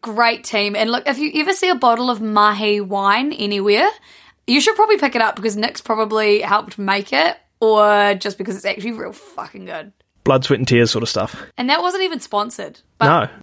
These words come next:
Speaker 1: they, look, they can if they want. <laughs> Anyway, I feel like I should make a wee apology. Um, I'm not gonna lie, last week,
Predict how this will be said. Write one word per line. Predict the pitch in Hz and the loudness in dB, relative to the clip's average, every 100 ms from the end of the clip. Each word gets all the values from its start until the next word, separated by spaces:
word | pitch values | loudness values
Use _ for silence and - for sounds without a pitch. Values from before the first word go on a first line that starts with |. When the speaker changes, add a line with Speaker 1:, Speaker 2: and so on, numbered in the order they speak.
| - | -8
Speaker 1:
they, | 240 247 | -6 -4
look, | 285 262 | -4 -4
they | 269 | -8
can | 285 269 202 - | -6 -6 -8 -14
if | 202 | -6
they | 226 | -6
want. | 196 - - - | -6 -12 -8 -2
<laughs> | 262 - - - - - | -2 -4 -14 -18 -10 -2
Anyway, | 302 285 247 226 | 0 2 4 4
I | 240 | 0
feel | - - 285 | -2 -4 0
like | 311 311 | 2 0
I | |
should | 285 269 | -2 -2
make | 262 262 | -2 -2
a | |
wee | 233 | -4
apology. | 226 - 226 220 214 226 208 208 214 | -4 -2 -2 -2 -2 0 0 0 0
Um, | 202 208 202 208 - _ _ - _ _ - | 2 4 2 -4 -12 _ _ -20 _ _ -4
I'm | 349 | 0
not | 330 | 0
gonna | 302 254 | 0 2
lie, | 220 226 339 392 | 4 4 2 -2
last | 262 269 349 339 | 2 4 4 0
week, | 247 220 320 381 - - | 0 2 2 -2 -6 -6